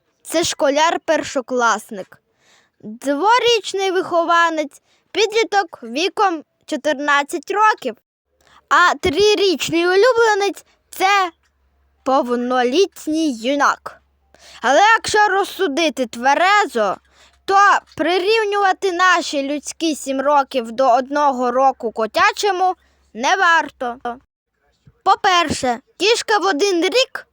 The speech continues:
зазвичай дозріла тварина, повністю готова до розмноження. Чи варто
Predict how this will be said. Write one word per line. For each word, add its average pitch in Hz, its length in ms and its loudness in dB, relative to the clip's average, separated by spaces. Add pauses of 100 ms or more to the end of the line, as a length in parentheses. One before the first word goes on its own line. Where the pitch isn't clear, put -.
(140)
зазвичай 320 1120 0 (100)
дозріла 359 1040 0
тварина, 311 720 0
повністю 392 640 -2
готова 349 640 2
до 294 180 0
розмноження. 240 880 -2 (360)
Чи 294 120 -4
варто 440 360 2